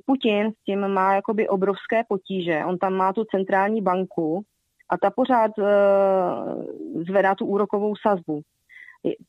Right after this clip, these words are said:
potom ji jakoby už konečně začala snižovat a teď už ji zase zvedá. Jo? Já čekám, já čekám, že prostě jestli teďkon, eh,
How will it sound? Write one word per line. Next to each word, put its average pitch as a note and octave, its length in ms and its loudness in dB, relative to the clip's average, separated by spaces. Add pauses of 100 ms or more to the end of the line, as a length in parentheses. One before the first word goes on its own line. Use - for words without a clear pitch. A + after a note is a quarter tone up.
potom G#3+ 240 0
ji A3 80 2
jakoby G#3+ 280 0
už G3 140 -2
konečně G#3+ 360 0
začala A3+ 340 0
snižovat G#3+ 440 0
a G3+ 40 -2
teď G3+ 220 -6
už - 140 -8
ji A3 100 -4
zase G#3 240 -6
zvedá. G3 420 -2 (680)
Jo? F#3+ 220 0 (320)
Já G3+ 180 2
čekám, F#3+ 840 0 (500)
já A3+ 180 0
čekám, A3 520 0
že G#3+ 100 -2
prostě A3 380 -6
jestli A3+ 400 0
teďkon, A3+ 420 -2
eh, A3 40 0